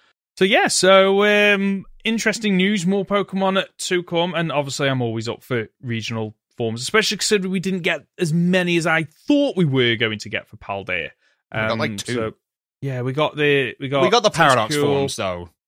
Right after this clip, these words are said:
Speaker 1: Yeah, we did.
Speaker 2: Wh-,
Speaker 1: Yeah, the
Speaker 2: which was
Speaker 1: Paradox forms
Speaker 2: kinda the
Speaker 1: made up for it.
Speaker 2: stand-in this year.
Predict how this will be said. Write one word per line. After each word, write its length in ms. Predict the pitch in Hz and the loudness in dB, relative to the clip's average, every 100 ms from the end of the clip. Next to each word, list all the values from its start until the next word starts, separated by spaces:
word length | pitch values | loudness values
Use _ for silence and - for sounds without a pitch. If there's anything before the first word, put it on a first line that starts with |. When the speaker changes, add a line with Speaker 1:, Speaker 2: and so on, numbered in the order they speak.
| _ _ | _ _
Speaker 1:
Yeah, 240 | 156 190 170 | 2 6 6
we 100 | 165 | 4
did. 280 | 139 113 - | 2 2 4
Speaker 2:
Wh-, 40 | |
Speaker 1:
Yeah, 100 | 135 | 2
the 100 | 135 | 2
Speaker 2:
which 100 | 151 | 2
was 80 | 190 | 4
Speaker 1:
Paradox 220 | 190 - | 4 2
forms 120 | 170 170 | 4 4
Speaker 2:
kinda 160 | 160 | 4
the 60 | 120 | 2
Speaker 1:
made 40 | |
up 60 | 107 | 0
for 40 | |
it. 40 | 110 | 2
Speaker 2:
stand-in 440 | 131 120 113 104 | 2 0 -2 -4
this 260 | 104 98 101 | -8 -8 -10
year. 340 | 92 87 85 | -10 -12 -14